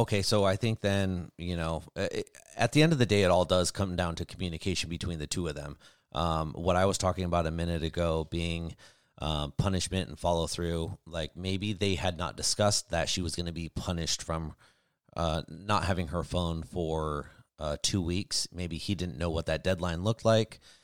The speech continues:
you know, but also if there is a, um, mental health issue,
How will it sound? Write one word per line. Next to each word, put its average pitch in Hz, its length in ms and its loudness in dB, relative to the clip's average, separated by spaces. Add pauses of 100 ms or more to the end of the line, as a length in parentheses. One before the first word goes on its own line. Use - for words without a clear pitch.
(160)
you 104 120 0
know, 104 200 4
but 95 200 0
also 104 500 4
if 82 200 -6
there 90 240 -2
is 98 640 0
a, 85 440 -2 (680)
um, 76 560 -4
mental 95 360 -2
health 87 360 0
issue, 120 460 4